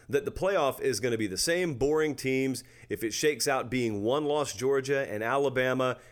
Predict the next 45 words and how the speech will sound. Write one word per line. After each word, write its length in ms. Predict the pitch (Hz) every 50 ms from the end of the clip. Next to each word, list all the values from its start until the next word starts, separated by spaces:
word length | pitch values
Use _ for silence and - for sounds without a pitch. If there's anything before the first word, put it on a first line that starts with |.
| - -
and 120 | 107 110
Ohio 380 | 113 104 104 127 127 131 131 123
State 460 | 113 - - 120 120 117 113 - - - - -
and 120 | 110 117
an 120 | 120 117 113
unbeaten 520 | 123 127 131 117 110 123 - - 113 110 -
O 160 | 110 110 107
U? 320 | 101 98 101 98 87 76 - - - - - -
Well, 120 | - 120 127
Russ, 340 | 156 190 202 - - - - -
I'm 340 | 127 143 165 175 175 160 -
of 200 | 120 139 135 123
the 60 | 123
same 200 | 113 - 147 135
opinion 340 | 123 - - 139 131 123 123
you 140 | 160 180 135
are. 180 | 98 76 - - -
I'm 200 | 110 135 160 175
not 180 | 165 139 120
really 200 | 135 131 117 107
worried 280 | 98 104 139 202 247 220
about 280 | 131 101 92 90 104 135
it, 140 | 143 - - - - - - -
but 80 | 117 123
Russ, 480 | 123 147 190 214 156 131 - - - - - -
no, 160 | 117 107 101 98
let's 200 | 110 120 117 -
just 240 | - 131 - -
you 120 | 123 123 117
and 100 | 113 110
I 100 | 110 104
talk. 360 | - - 98 80 80 - 101
Okay, 160 | - - 120
so 100 | - -
the 80 | 135 139
rest 240 | 151 180 190 185 -
of 60 | 151
you 60 | 131
close 300 | - 156 147 147 127 113
your 80 | 113 123
ears 200 | 127 120 104 -
for 120 | - 95
a 60 | 85
second. 300 | - 104 92 85 85 - -
Russ, 360 | 101 110 120 127 - -